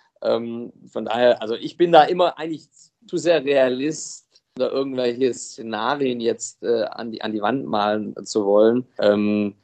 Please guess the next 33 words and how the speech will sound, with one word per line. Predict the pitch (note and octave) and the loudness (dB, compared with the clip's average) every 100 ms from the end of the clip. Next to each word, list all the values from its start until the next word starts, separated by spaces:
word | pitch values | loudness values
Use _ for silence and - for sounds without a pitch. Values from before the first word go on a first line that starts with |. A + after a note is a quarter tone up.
| _ _ _ _ _ - | _ _ _ _ _ -8
es | - | 6
wird | D3+ D#3+ | 8 8
sich | D3+ C3 | 4 2
sicherlich | - D#3+ E3 D3+ C#3+ - - | 4 8 8 8 2 -2 -12
ein | - B2+ C3 | -8 -6 -6
Stück | D3 C3 | -6 0
weit | B2 | 2
was | A#2 - | 2 -4
verändern, | - A#2+ D3+ D3+ D3 D3 C3+ | -6 -6 -2 0 0 -2 -6
äh, | A#2 A#2+ A#2 | -8 -8 -10
keine | A#2+ A#2+ A2+ | -8 -8 -8
Frage, | A#2 C3 C3 | -6 -6 -6
kurzfristig. | - D#3+ - - D3+ - C#3+ - | -10 -14 -8 -4 -4 -4 -10 -8
Ob | - - | -12 -10
das | D#3+ - | -12 -8
dann | A#2+ | -8
auch | A#2 | -8
mittel- | C#3+ C3+ | -8 -8
und | A2+ | -8
lang-, | B2 D3 _ | -8 -10 _
langfristig | B2 C#3+ - C#3 C3 | -14 -14 -12 -12 -12
so | - B2 | -10 0
sein | B2 B2+ | 2 2
wird, | A#2+ B2 | -4 -8
das | - | -10
sind | A2+ | -12
wieder | A2+ A#2 | -8 -6
andere | A#2+ D3 C#3 C3+ - | -6 -4 0 -2 -2
Fragestellungen. | B2 B2+ - B2 B2 B2 B2 _ _ _ _ _ | -4 -4 -4 -2 -2 -4 -14 _ _ _ _ _
Aber | A2+ A2+ A#2 A2+ G#2 | 0 4 4 2 -2
sicherlich, | - A#2+ D#3 B2+ G#2 - - | -8 0 2 2 -2 -8 -8
äh, | G#2+ G#2+ G2+ | -6 -6 -8
wird, | A2 | -14